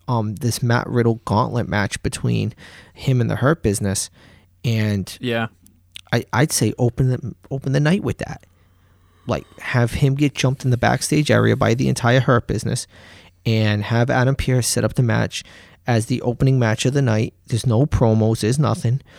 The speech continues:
Speaker 1: Music hits, you have the Hurt Business come down. They're not taking it seriously. You know, the only person who's really dressed to be in the match might be the two tag team guys,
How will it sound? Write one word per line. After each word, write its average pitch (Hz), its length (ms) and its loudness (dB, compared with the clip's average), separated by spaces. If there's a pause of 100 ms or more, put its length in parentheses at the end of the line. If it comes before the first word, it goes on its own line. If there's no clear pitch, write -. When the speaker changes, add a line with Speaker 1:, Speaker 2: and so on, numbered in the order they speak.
(600)
Speaker 1:
Music 123 400 0
hits, - 640 -2
you 123 120 -6
have 110 320 -2
the 107 80 -2
Hurt 113 200 -2
Business 139 320 0
come 143 200 0
down. 110 380 0 (240)
They're 110 120 -2
not 107 160 0
taking 139 280 0
it 139 100 0
seriously. 113 640 2 (420)
You 120 60 -2
know, 117 120 4
the 113 100 2
only 120 160 4
person 135 320 0
who's 123 140 2
really 127 220 4
dressed 117 340 0
to 123 40 -2
be 113 140 2
in 113 100 4
the 113 60 2
match 107 380 0
might 107 200 0
be 113 120 2
the 107 100 2
two - 160 -2
tag 107 300 2
team 104 240 0
guys, 101 340 -2